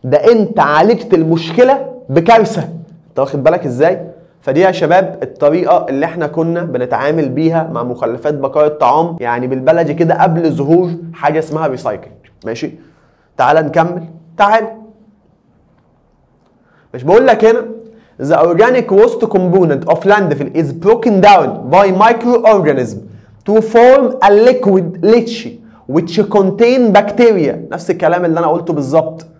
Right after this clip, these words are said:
تمام؟ قال لك ان الماده اللي هي ليتش دي بتصدر نتيجه ان البكتيريا بتحلل بقايا الطعام.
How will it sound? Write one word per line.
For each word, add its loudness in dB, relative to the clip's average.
تمام؟ -6
قال 4
لك 0
ان -4
الماده 2
اللي 4
هي 4
ليتش -2
دي 0
بتصدر 0
نتيجه 0
ان -4
البكتيريا 2
بتحلل 2
بقايا 2
الطعام. -2